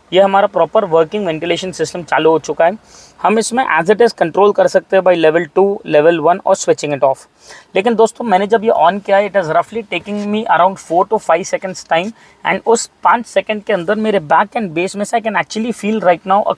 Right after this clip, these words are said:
cool air which is gushing out। एक ठंडी हवा यहाँ पर से पास हो रही है and it actually works। ऐसा नहीं है कि भाई खाली बस name सेक के लिए ventilation system है। It really does give us a lot of, you know, clarity, a lot of, uh, air flow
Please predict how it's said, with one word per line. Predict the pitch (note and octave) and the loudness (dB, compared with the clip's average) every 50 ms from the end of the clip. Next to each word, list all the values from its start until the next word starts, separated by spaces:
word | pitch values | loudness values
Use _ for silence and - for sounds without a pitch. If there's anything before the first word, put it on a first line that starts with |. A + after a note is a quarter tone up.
| - - | -2 0
cool | G#3+ A3 A3+ A3+ - - | 2 2 2 0 0 2
air | F#3 F#3+ G3 F#3+ | 2 2 2 0
which | F3 D3 F#3+ F#3 | -4 -10 -12 -8
is | D#3 C#3+ | -4 -4
gushing | D3 C#3+ - D3+ C#3+ B2 | -4 -4 -4 -6 -6 -6
out। | G#2 G#2 B2+ _ _ _ _ - - - _ - | -6 -6 -8 _ _ _ _ -20 -20 -12 _ -6
एक | E3+ - - | -6 -4 -4
ठंडी | - E3+ F#3 G3+ A#3+ | -4 -2 0 0 0
हवा | G#3 E3+ E3+ E3 F#3+ G#3 | 2 2 2 2 2 2
यहाँ | G#3 F#3+ F#3 F3+ | 2 2 0 0
पर | - F#3+ | 0 -4
से | D#3+ G#3 G3 | -4 -4 -4
पास | - F3+ E3 E3+ D#3+ - F#3 | 0 0 0 0 0 -2 -6
हो | F3 | -6
रही | E3+ F#3 | -4 -2
है | A3 A3+ G3+ | -2 -2 -2
and | G3 G3 | -6 -6
it | - G3 | -4 -4
actually | D#3 - - - G3+ G#3 G3+ D#3+ C#3 | -4 -4 -4 -4 -2 -2 -2 0 2
works। | E3 D#3+ C#3+ - - - _ _ _ - _ _ - | 2 2 2 0 -4 -20 _ _ _ -20 _ _ -4
ऐसा | - D#3 - G#3 G#3 | -2 0 0 0 0
नहीं | G#3 G3+ G3+ G#3 G#3+ | 0 -2 -2 -2 -2
है | G#3 G3+ | -4 -4
कि | - G#3+ | -2 -2
भाई | F#3 G3 G3 | 0 2 0
खाली | F#3+ - F#3+ F#3 G3 G3+ | 2 2 0 0 0 0
बस | E3+ G#3 F#3+ E3 | 0 0 -2 -2
name | E3+ D#3+ D#3+ F3 G3 F#3+ | -4 -4 -4 -4 -4 -6
सेक | - - F#3 F3 - | -6 -8 -8 -8 -6
के | G3+ | -6
लिए | F#3+ F#3 | -6 -4
ventilation | D#3+ D#3+ D#3 D#3 E3+ E3+ D#3+ D3+ - F3 | -4 -4 -4 -6 -6 -8 -8 -8 -10 -10
system | D3 - D#3+ - - D#3+ D#3 | -8 -6 -6 -4 -2 0 2
है। | E3+ G#3 A#3 - - - - _ - | 2 0 0 -4 -12 -20 -12 _ -4
It | E3 D#3+ C#3+ | -4 -2 0
really | D#3+ F3+ G3 G#3 A3 A#3 F#3 D3 | 0 2 2 0 0 -2 0 2
does | F3 F#3 F#3+ D#3 C#3+ | 2 2 2 0 -2
give | E3+ E3+ E3 F3 F#3 | -2 0 0 0 0
us | F3 G3 | 0 -2
a | - F#3 | -4 -2
lot | D#3+ D#3 D#3 E3 E3+ | 0 2 2 2 2
of, | F3+ - - - _ - - | 0 -2 -4 -12 _ -12 -6
you | E3 E3 | -2 0
know, | G3+ B3 - _ _ _ _ _ _ - | 0 0 -2 _ _ _ _ _ _ -6
clarity, | - E3 D#3+ D3+ E3 E3+ F#3 F3+ G#3 A3 A3+ | -2 0 0 2 0 0 -2 -4 -6 -8 -4
a | - - E3 | -2 -2 2
lot | D#3+ D#3+ E3+ F#3 F#3+ | 2 4 4 4 2
of, | G3 - - F#3 | 2 0 0 2
uh, | F3+ F3 E3+ E3 D#3 D3+ D3 - _ _ _ _ _ _ - | 4 4 6 6 4 4 2 0 _ _ _ _ _ _ -2
air | F3+ F#3 G3+ G3+ - - | 2 2 2 0 -2 -4
flow | G3+ G3+ G#3 | -2 -2 -2